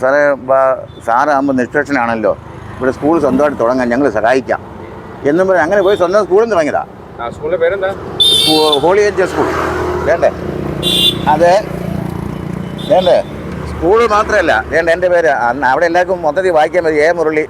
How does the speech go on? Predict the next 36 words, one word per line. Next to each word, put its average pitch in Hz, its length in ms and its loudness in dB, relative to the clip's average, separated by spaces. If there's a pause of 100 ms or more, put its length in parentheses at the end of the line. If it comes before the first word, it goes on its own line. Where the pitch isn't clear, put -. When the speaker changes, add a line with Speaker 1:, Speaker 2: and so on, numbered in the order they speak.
(120)
Speaker 1:
കേരളൈറ്റ്. 151 480 2 (760)
ഇത് 151 80 2 (100)
ഗൈഡ് 165 260 4
പുസ്തകമാണ്, 170 320 2
പത്താം 151 220 2
ക്ലാസ്സിൻ്റെ 160 520 0
കുട്ടികൾക്കുള്ളത്. 147 520 2 (360)
വേണ്ട, 143 240 2
എച്ച് 156 140 -4
എസ് 151 120 0
എൽ 156 100 -2
സി, 160 60 0 (240)
ആ, 131 40 4 (100)
എച്ച് 123 140 -2
എസ് 175 80 4
എൽ 175 100 0
സി 170 120 4
അവിടുത്തെ 165 300 0
പത്തിൻ്റെ 156 380 2
ഡിഗ്രിയാണ്, 127 300 2
അതല്ലേ? - 200 2 (300)
ഈ 175 80 4
Speaker 2:
സ്കൂളിലെ 190 280 2
പത്താം 170 220 2
ക്ലാസ്സാണ്. 131 320 -2 (160)
Speaker 1:
ആ, 123 40 2 (460)
ഇത് 165 100 2 (220)
ഇങ്ങനെയുള്ള 196 460 4
ഗൈഡ് 175 260 2
പുസ്തകം, 185 340 2 (440)
ഹിസ്റ്ററി, 180 420 2 (380)
ജോഗ്രഫി, 160 460 2 (140)
സിവിക്സിക്കോ, 160 540 0 (240)
ഇംഗ്ലീഷ്, 170 480 0
അഡീഷണൽ 170 340 0
ഇംഗ്ലീഷ്, 170 360 2